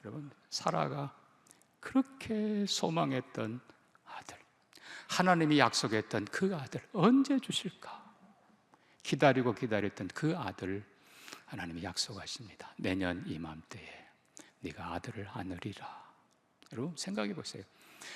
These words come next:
만약에 사라가 이분들을 엉터리로 대접했다면 얼마나 부끄러웠겠어요. 정말 최선을 다해서,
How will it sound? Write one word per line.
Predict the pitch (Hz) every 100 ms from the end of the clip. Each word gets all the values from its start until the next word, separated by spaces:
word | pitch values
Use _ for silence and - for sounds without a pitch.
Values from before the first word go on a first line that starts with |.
| -
만약에 | 127 165 165
사라가 | - 190 175 147 117 135 135 - - - - - -
이분들을 | 170 196 196 165 165 156 - - - _ _ _ _ _ -
엉터리로 | 131 185 226 - 226 202 175 170 - -
대접했다면 | 135 139 139 113 - 98 90 - - _ _ _ _ _ _ _ _ _ _ _ _ -
얼마나 | 185 262 302 294
부끄러웠겠어요. | - 196 202 185 - 139 - 110 - _ _ _ _ _ _ _ _ _ -
정말 | 135 170 202
최선을 | - - 220 302 320 330 311 - 226 -
다해서, | 101 -